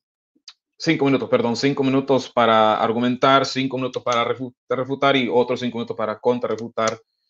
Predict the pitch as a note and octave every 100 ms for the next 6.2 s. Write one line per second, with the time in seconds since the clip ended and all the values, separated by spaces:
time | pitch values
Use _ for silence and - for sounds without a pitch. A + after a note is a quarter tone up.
0 | _ - G2+ G2+ G2+ F#2 G2+ G#2+ G2 G2
1 | B2+ B2+ G2+ F2+ - _ A2+ G#2+ G#2+ G#2+
2 | G#2+ A#2+ B2+ - G#2+ A2+ A#2+ C3 B2 A#2+
3 | A#2+ B2 B2+ B2 A2 G2+ G#2+ A#2+ A#2+ A#2+
4 | F#3 E3 D#3 D#3 - - _ _ - _
5 | - G#2+ A2 G#2 - B2 C3 C3 B2 A#2+
6 | A2 -